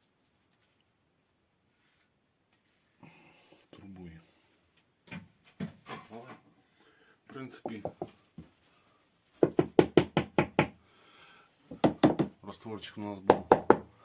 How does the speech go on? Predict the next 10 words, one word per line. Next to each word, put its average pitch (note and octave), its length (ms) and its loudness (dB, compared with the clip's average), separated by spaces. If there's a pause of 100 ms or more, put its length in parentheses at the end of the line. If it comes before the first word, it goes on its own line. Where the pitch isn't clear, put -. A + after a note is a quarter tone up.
(580)
доволі G2+ 500 -14
ріденький. A2+ 480 -16 (1600)
Маю G#2+ 280 -10
надію, G#2 400 -4 (920)
що G#2 160 -16
там G#2 160 -12
пустот A#2 440 -18
немає. F#2+ 520 -12
Плюс G#2+ 320 -16
ми - 240 6